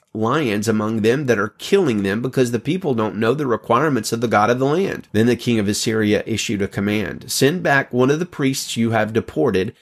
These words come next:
have him go and live there so he can teach them the requirements of the God of the land." So one of the priests they had deported came and lived in Bethel, and he began to teach them how they should fear the Lord.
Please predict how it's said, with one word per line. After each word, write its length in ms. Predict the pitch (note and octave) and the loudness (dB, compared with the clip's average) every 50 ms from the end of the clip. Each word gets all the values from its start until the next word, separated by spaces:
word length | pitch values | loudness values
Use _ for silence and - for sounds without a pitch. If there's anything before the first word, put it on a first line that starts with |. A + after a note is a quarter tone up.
| _ _ _ _ | _ _ _ _
have 240 | - A#2 B2 C#3+ C#3+ | -2 -2 0 0 0
him 200 | D3+ D3 C#3 B2 | -2 -2 0 2
go 220 | A2+ B2 C3+ C#3+ | 2 2 2 2
and 180 | C#3+ C3+ B2+ C3 | 2 2 2 2
live 220 | E3+ F#3 D3 A2+ | 2 0 0 0
there 240 | G#2 G2+ G2 G2+ A2+ | 0 2 2 2 2
so 180 | - - A2+ A#2 | 2 0 2 2
he 100 | A#2+ A#2+ | 2 2
can 200 | A#2+ C3+ C3 C3 | 0 0 -2 -2
teach 380 | - - F#3 G3 G3 - - | -2 -4 -6 -6 -6 -6 -4
them 360 | A2 G#2 G2+ G2+ G2 A2 G#2 A2 | -4 -4 -4 -2 -4 -6 -6 -4
the 140 | A2+ A2+ A2 | -2 0 0
requirements 800 | G#2 G#2 G#2 - _ _ - - G3+ F3 B2 G#2 F#2+ F2 - - | 0 0 -2 -4 _ _ -4 -2 -2 -2 -2 -2 -2 -4 -4 -6
of 100 | G2+ F2+ | -4 -4
the 80 | F#2 F#2+ | -4 -2
God 260 | F#2 F2+ F2+ F2+ F2+ | -2 0 0 -2 -2
of 100 | F2+ F2 | -4 -4
the 80 | F#2 F#2 | -4 -4
land." 380 | F#2 F#2+ F#2+ G#2 C#3 F#3 F3+ - _ _ _ _ _ _ - | -2 0 0 0 0 0 -2 -6 _ _ _ _ _ _ -4
So 280 | - - B2+ B2+ C#3 | 0 4 4 4 4
one 240 | D3 B2+ A#2 A2+ A2 | 4 2 2 2 2
of 100 | A#2 B2 | 2 2
the 80 | C#3 C3+ | -2 -4
priests 360 | - - C#3+ C#3+ D3+ - - | -4 -4 -2 -2 -2 -2 -2
they 160 | - B2+ C3 | -2 0 0
had 200 | C3 C3+ C3 B2+ | 2 0 0 0
deported 500 | B2 A2 - - A#2+ A#2+ B2 D3+ D3+ C#3 | -2 -6 -2 0 2 2 2 2 0 -2
came 320 | - - B2 A2+ A#2 B2 A#2+ | -4 -2 -2 0 0 0 0
and 160 | G#2+ G2+ G2+ | 0 0 2
lived 260 | A2+ B2 C3 C#3 - | 2 2 2 0 -4
in 160 | D3 D3 C#3 | -4 -4 -2
Bethel, 460 | C#3 C3+ C#3 - - G2+ F#2+ F2 F2+ | -2 -2 -2 0 0 2 2 2 0
and 120 | G2 G#2 A2+ | 0 0 -2
he 80 | A#2+ | -2
began 340 | A#2 B2 A#2 C3 D#3+ F#3+ G3 | -2 -2 -2 0 -2 0 -2
to 80 | F#3 F3 | -2 -4
teach 320 | - - A#2+ G2+ - - | -4 -4 -4 -4 -4 -4
them 160 | - G#2 G#2 | -4 -2 -2
how 160 | G2 F#2+ F#2 F#2 | 0 0 0 2
they 140 | G#2+ G#2 | 2 2
should 240 | G2+ - - A2 A2 | 0 0 -4 -8 -8
fear 240 | - - G#2 F#2 F2+ | -6 -4 -2 -2 0
the 100 | F#2 G2 | 0 0
Lord. 400 | G2+ B2 C3 C3+ - - - - | 2 2 2 2 0 -4 -8 -10